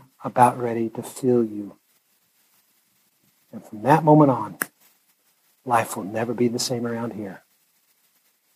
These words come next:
And if he could say that to the disciples back then, I want you to know he's saying it to you today. Abandon yourself to me. Let me fill you to the very brim.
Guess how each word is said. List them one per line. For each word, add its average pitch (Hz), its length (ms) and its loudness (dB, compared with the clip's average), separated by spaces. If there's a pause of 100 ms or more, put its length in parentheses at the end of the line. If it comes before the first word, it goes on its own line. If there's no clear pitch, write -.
(380)
And 117 80 -10
if - 80 -12
he 208 100 6
could - 160 0
say 185 200 6
that 170 220 6
to 160 60 -6
the 151 100 0
disciples 131 600 2
back 113 240 -2
then, 113 380 -8 (880)
I 123 60 -2
want 123 280 4
you 127 120 8
to 123 40 4
know 127 360 -2 (360)
he's 120 140 -8
saying 123 300 0
it - 200 -12
to 120 100 -10
you 107 500 -2 (180)
today. - 400 -18 (1400)
Abandon 160 600 2
yourself 156 420 -2
to 143 80 -10
me. 120 320 -12 (960)
Let 143 120 -4
me 120 120 -8
fill - 280 4
you 175 140 8
to 170 140 0
the 160 100 2
very 151 240 4
brim. 113 460 -4